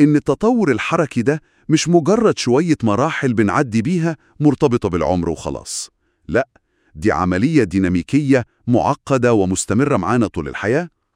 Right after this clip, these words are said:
بتتشكل بشكل فريد لكل واحد فينا،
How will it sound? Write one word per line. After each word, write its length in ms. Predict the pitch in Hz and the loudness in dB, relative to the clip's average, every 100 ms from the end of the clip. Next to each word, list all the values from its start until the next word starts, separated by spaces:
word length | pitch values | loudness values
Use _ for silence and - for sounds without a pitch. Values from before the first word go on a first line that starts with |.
| _ _ _ - | _ _ _ -4
بتتشكل 600 | 123 135 - 208 - 165 | -2 -2 -2 -4 -2 -2
بشكل 420 | 117 - 175 135 | 0 -2 -2 -2
فريد 340 | 104 104 180 127 | 0 0 0 0
لكل 360 | 110 175 202 | 0 2 2
واحد 320 | 147 123 107 | 2 2 0
فينا، 340 | - 123 87 | -2 0 0